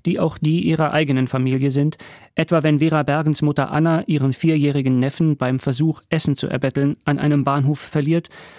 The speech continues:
der Transport ohne ihn abfährt und niemand weiß, was aus dem Kleinen wird. Wenn im Lager der Trudarmia, der Fronarmee, in der Anna zur Zwangsarbeit verpflichtet ist, eine Mitinsassin Annas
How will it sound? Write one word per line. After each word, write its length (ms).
der 120
Transport 560
ohne 220
ihn 180
abfährt 500
und 220
niemand 400
weiß, 340
was 160
aus 120
dem 120
Kleinen 360
wird. 280
Wenn 280
im 120
Lager 280
der 120
Trudarmia, 720
der 140
Fronarmee, 680
in 100
der 220
Anna 200
zur 160
Zwangsarbeit 560
verpflichtet 540
ist, 300
eine 160
Mitinsassin 680
Annas 320